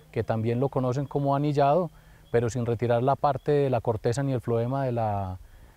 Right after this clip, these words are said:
de la planta, sino simplemente hacer una circunferencia alrededor de la rama, la cual se realiza dos meses antes de, del periodo de floración, esto con el fin de que todos los azúcares, aminoácidos se concentren en la parte,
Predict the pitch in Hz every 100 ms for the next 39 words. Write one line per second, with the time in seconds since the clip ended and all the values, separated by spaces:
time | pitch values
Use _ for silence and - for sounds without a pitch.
0 | - 131 151 156 151 143 165 151 - -
1 | - 120 117 147 135 139 139 131 - 139
2 | 131 104 120 135 - 165 135 113 117 113
3 | 104 135 139 135 135 139 143 - - -
4 | - 143 165 156 143 143 180 - - -
5 | - - 113 107 - 120 113 143 131 123
6 | 113 135 131 131 139 135 135 135 131 135
7 | 135 127 143 127 113 104 98 95 - -
8 | 104 98 107 120 131 147 151 139 151 165
9 | - - - - - 110 131 131 120 123
10 | 123 131 117 117 131 131 120 127 - 139
11 | 135 - - - 120 117 113 113 113 135
12 | 135 123 127 113 127 117 139 127 113 127
13 | 123 147 139